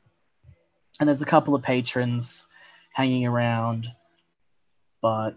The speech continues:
it's not quite busy yet. And those that are there are largely dwarves. And there are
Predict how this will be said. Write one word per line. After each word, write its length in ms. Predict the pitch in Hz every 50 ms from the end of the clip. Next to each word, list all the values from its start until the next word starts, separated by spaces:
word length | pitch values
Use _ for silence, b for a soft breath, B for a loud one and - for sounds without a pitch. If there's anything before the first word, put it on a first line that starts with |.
| - _ _ _
it's 240 | - 139 127 - -
not 240 | 175 170 175 - -
quite 580 | - - - - - - 147 135 127 - - -
busy 240 | - 120 - - 85
yet. 360 | 92 98 98 87 76 - - - - - -
And 300 | 117 120 120 120 117 - _ -
those 440 | 131 - 143 143 147 151 147 147
that 120 | - 147 -
are 120 | 127 131
there 420 | 127 127 127 123 123 123 123 123 - -
are 280 | 120 120 117 113 117
largely 480 | 104 127 131 127 123 127 123 - 120 117
dwarves. 840 | 117 - 101 80 - - - - - - - - - - - - - _ _ _ _ _ _ _ _ _ _ _ _ _ _ _ _ _ _ _ _ _ - 117
And 100 | 117 110
there 220 | 107 110 107 107
are 360 | 110 110 110 110 110 113 117